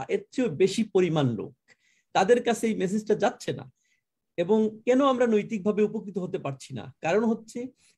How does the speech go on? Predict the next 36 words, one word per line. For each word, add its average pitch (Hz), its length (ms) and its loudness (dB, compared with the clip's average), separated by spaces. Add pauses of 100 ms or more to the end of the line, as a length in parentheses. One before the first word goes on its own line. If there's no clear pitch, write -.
আমরা 190 200 2
যেভাবে 190 320 2
সিয়াম 185 300 -2
পালন 185 260 -2
করলে 185 500 -2 (280)
সিয়াম 175 360 -4
শুদ্ধ 185 360 -2
হবে, 160 280 0
সেই 202 260 -4
সিয়ামটা 240 340 -4
আমাদের 226 220 -2
হচ্ছে - 300 -4
না। - 140 -10 (400)
যেটা 175 160 -4
রাসূলুল্লাহ 196 460 -2
সাল্লাল্লাহু 175 380 0
আলাইহি 165 140 -4
সাল্লাম 160 200 -4
বলেছেন, 160 440 -2 (320)
"রুব্বা 165 320 0
সাইমিন 180 640 2
লাইসা 196 320 0
লাহু 185 300 2
মিন 190 200 -4
সিয়ামিহি 208 600 0
ইল্লাল 220 400 -2
জু', 214 280 -2 (360)
ওয়া 196 100 2
রুব্বা 208 300 0
কাইমিন 233 520 2
লাইসা 226 360 -2
লাহু 233 300 -2
মিন 233 200 -4
কিয়ামিহি 247 680 -2
ইল্লা 233 340 -4
শ-, - 320 -12